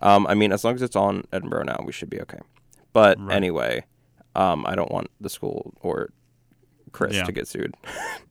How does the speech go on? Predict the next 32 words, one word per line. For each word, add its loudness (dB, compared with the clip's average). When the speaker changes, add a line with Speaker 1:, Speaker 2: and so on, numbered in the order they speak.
Speaker 2:
Yeah, -2
so -6
we'll 2
have -2
to -4
look -2
into -2
Speaker 1:
Yeah. 2
Speaker 2:
it -4
and -6
maybe -8
have -8
to -8
have -2
a -6
disclaimer -8
or -12
something -14
Speaker 1:
But, 2
Speaker 2:
and 2
Speaker 1:
um, -4
Speaker 2:
a -16
Speaker 1:
Stage -4
Speaker 2:
bunch -2
of -10
Speaker 1:
Fright 4
Speaker 2:
stuff. -2
Speaker 1:
was -8
fun. -4
That 2
movie -2
is -6